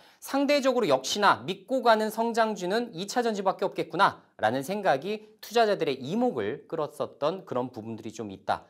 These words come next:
이렇게 말씀을 드릴 수 있을 것 같습니다. 특히나 이렇게 고성장의 단계에 돌입했을 때에는 보통, 어, 기업들이 높은 멀티플을 부여받는 경우가 굉장히 상당한데요.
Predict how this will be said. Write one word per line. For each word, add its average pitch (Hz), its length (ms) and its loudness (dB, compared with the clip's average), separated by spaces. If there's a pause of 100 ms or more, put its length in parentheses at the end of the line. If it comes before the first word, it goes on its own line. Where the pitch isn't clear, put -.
(140)
이렇게 110 220 -8
말씀을 104 400 -8
드릴 101 180 -12
수 101 140 -14
있을 101 200 -12
것 98 120 -4
같습니다. 87 460 -12 (420)
특히나 262 280 2
이렇게 208 280 2
고성장의 233 1040 2
단계에 185 640 0
돌입했을 233 800 -2
때에는 135 440 2 (240)
보통, 233 680 0
어, 110 300 0
기업들이 147 840 0
높은 202 500 0
멀티플을 170 680 2
부여받는 131 640 0
경우가 107 360 -4
굉장히 110 380 -4
상당한데요. 180 880 -4